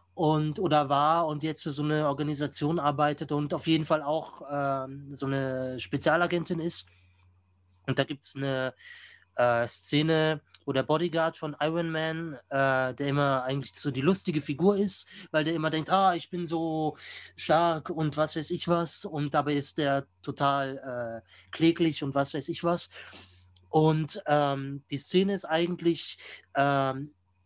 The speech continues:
sie geht rein und, äh, vermöbelt die ganzen Leute, weil sie zu irgendwem will. Und, ähm, er prescht rein und sagt, „Ja, äh, keine Sorge, ich, ähm,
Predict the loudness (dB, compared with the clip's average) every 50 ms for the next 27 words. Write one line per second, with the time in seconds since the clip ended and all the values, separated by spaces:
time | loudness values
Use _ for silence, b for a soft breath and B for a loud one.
0 | _ _ -8 -2 0 4 4 4 6 6 6 6 6 6 2 2 2 4 4 2
1 | 0 0 -2 -4 -4 -2 -2 -2 -2 -4 -4 -2 2 2 4 2 2 2 0 2
2 | 6 6 6 6 6 4 2 2 -2 -2 0 0 -2 -2 -4 -4 -4 -2 0 2
3 | 4 4 4 4 2 2 2 2 2 0 0 -2 -4 -2 -2 0 2 2 4 4
4 | 2 0 4 4 4 4 4 4 2 2 2 -4 -8 B B B B B B B
5 | B B B B B B B 2 4 4 4 4 2 -2 -4 -6 -8 -2 0 2
6 | 2 4 2 2 0 -2 -4 -6 -6 -8 -10 -12 -14 B B B B B B _
7 | 2 4 4 6 6 4 2 0 0 -2 -2 -2 -2 0 0 0 0 0 -2 -2
8 | -2 -2 0 2 2 2 2 2 2 2 0 0 -2 -4 -4 0 0 2 2 2
9 | 0 0 0 -2 -2 -4 -6 -4 -2 -2 -2 -2 0 0 2 2 2 2 0 0
10 | 0 -2 -2 -4 -4 -4 -6 -6 -4 -6 -6 -2 0 0 2 2 2 2 0 0
11 | -2 -4 -4